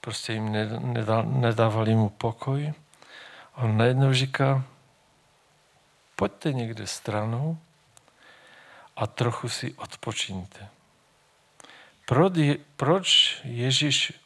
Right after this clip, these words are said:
věnoval čas odpočinku? Protože když pracoval, tak ze všech sil.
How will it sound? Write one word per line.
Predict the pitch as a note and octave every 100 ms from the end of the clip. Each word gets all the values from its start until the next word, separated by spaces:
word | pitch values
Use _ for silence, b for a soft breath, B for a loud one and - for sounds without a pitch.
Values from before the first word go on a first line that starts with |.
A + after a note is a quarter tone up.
| -
věnoval | C3 C3+ A#2+ B2 C#3 C3 C3+ C3+
čas | C3+ - B2 - -
odpočinku? | - A#2 - B2+ - G#2+ G2+ - - G#2 _ _ - - B B B B B B B B -
Protože | B2 A#2 C3 C3+
když | A#2 B2+ A2+ -
pracoval, | - - C3 E3 - G#3 F#3 B2+ G2+ F#2+ A2 - _ _ _ -
tak | - A2+
ze | G#2 C3+
všech | - - D3+ C3+ - - -
sil. | E3 D3+